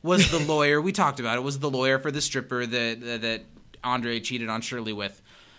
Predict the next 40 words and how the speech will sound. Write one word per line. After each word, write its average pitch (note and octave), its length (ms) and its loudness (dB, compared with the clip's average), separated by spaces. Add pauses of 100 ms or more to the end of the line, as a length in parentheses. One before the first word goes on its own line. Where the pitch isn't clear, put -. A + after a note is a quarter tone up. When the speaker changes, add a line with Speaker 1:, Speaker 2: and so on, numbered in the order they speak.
(400)
Speaker 1:
This C4 280 2
is E4+ 120 6
a E4 60 8
little A3+ 300 6
contrived A3+ 840 6
that, G3 460 6
like, G3 360 2 (1400)
sure, D4 440 4
Shirley B3 480 4
would G3+ 220 2
be F#3+ 140 0
upset, E3 600 2
'cause E3+ 200 -2
you're A3 100 0
always A3+ 260 4
upset E3 320 0
when D#3 100 -6
you C#3+ 80 -2
find C#3 240 2
out C3 120 2
someone's C3+ 320 -2
connected A#2+ 380 -6
to A#2+ 60 -2
a A2 60 -4
part B2 240 0
of A2+ 80 -6
your A2+ 80 -4
trauma A2+ 400 -2
that G#2+ 100 -6
you A2 100 -6
didn't G#2+ 280 -8
know. A2 340 -4 (540)
But, G#3 300 6
like, G3+ 380 4 (240)
come C#4+ 200 2
on. C#3 480 8
I B3+ 140 8
don't C#4 220 6
think G#3 360 0 (1200)
it's, A#3+ 280 4